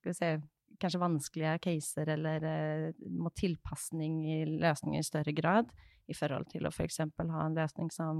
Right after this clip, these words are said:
kan fungere for døve, blinde, funksjonshemmede, eh,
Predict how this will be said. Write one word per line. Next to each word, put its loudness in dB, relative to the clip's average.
kan -2
fungere -4
for -4
døve, 0
blinde, 0
funksjonshemmede, -2
eh, -6